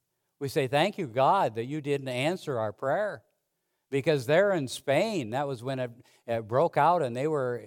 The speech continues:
just, uh, quarantined and still are, I believe. And they can't even, only one can go out, and, and no yard to play in, and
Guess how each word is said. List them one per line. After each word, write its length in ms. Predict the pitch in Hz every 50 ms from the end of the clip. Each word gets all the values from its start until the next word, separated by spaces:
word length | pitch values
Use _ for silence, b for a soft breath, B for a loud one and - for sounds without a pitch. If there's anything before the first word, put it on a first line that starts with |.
| 104 110
just, 380 | 117 - 143 143 135 - - _ -
uh, 500 | - 110 - _ _ _ - 127 127 113
quarantined 800 | - - 147 160 190 220 220 190 147 - 135 117 113 113 110
and 140 | 117 117 107
still 300 | - - 151 160 175 175
are, 300 | 156 151 165 190 208 196
I 140 | 151 123 117
believe. 600 | 101 107 104 101 120 139 165 160 135 104 82 82 b b b b b b b b b
And 160 | - 127 127
they 100 | 127 127
can't 240 | 123 - 165 170 175
even, 260 | 175 165 151 143 131
only 280 | 127 131 147 165 156 139
one 360 | 123 113 127 151 190 202 185
can 180 | 151 156 139 131
go 200 | 123 127 123 120
out, 460 | 120 143 180 196 156 - _ - -
and, 180 | 117 113 110 104 b b b b b b _
and 180 | 117 117 113 117
no 220 | 120 151 202 220
yard 500 | 202 156 147 147 175 208 226 220 202 151
to 100 | 131 131
play 460 | 107 - 123 120 117 113 110 107 107
in, 180 | 107 107 104 104
and 200 | 104 104 101 101